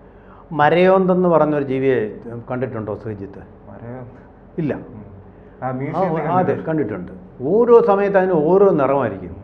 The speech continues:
Speaker 1: എന്താ കാര്യം? പരിസരത്തിനനുസരിച്ച് അതങ്ങ് നിറം മാറ്റിക്കൊണ്ടിരിക്കും.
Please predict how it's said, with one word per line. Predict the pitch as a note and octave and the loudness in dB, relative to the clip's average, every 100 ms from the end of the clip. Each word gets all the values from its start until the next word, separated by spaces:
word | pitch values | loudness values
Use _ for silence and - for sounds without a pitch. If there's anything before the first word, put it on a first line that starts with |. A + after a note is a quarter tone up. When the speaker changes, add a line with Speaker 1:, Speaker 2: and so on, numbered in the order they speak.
| - - - - - - - - - - - - - - | -18 -20 -20 -20 -20 -20 -20 -20 -20 -20 -20 -20 -16 -2
Speaker 1:
എന്താ | F#3+ G3 | 4 6
കാര്യം? | E3+ D#3 - D#3 | 6 2 0 0
പരിസരത്തിനനുസരിച്ച് | F3 G3+ G3+ G3+ G3 E3+ D#3 D3 D#3 C#3 | 2 2 2 2 0 0 -2 -4 -6 -4
അതങ്ങ് | C#3 C3 B2+ | -2 -2 -4
നിറം | A#2 B2+ | -4 -4
മാറ്റിക്കൊണ്ടിരിക്കും. | B2+ A#2 G2+ F#2+ E2 D#2+ | -4 -6 -8 -12 -14 -18